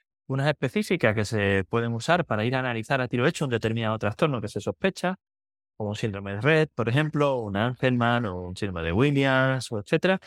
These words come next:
eh, y otras inespecíficas que tienen como finalidad analizar el perfil genético de una determinada persona para, eh,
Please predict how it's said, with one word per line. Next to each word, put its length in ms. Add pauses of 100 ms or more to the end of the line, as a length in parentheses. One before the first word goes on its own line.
(380)
eh, 300
y 100
otras 380
inespecíficas 760
que 120
tienen 180
como 220
finalidad 580 (160)
analizar 460
el 100
perfil 380
genético 460
de 80
una 140
determinada 760
persona 680 (280)
para, 560
eh, 760